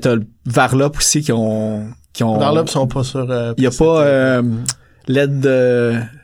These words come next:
Speaker 2: Non.
Speaker 1: Sex LED ou quelque chose comme ça. Oh, je l'avais peut-être, c'est ça, l-, l'affaire qui me mélange, c'est qu'il y a des trucs que j'a-,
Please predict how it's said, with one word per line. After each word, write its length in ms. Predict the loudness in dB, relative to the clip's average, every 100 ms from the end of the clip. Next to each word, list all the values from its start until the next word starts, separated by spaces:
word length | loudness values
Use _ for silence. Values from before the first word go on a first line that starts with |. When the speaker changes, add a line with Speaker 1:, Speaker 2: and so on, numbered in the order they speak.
| _
Speaker 2:
Non. 180 | -4 -4
Speaker 1:
Sex 320 | -4 -2 -2
LED 200 | 0 0
ou 40 | -2
quelque 100 | -4
chose 140 | -2
comme 120 | -2 -2
ça. 220 | -2 -4 -8 _ _ _
Oh, 100 | 0
je 60 | 2
l'avais 140 | 2
peut-être, 220 | 2 2 2
c'est 100 | 2
ça, 160 | 0 0
l-, 120 | 0
l'affaire 300 | 2 2 2
qui 100 | 2
me 60 | 2
mélange, 360 | 2 2 2 0
c'est 140 | -2
qu'il 120 | 0
y 40 | 2
a 20 |
des 140 | 2
trucs 220 | 0 0 0
que 100 | 2
j'a-, 220 | 2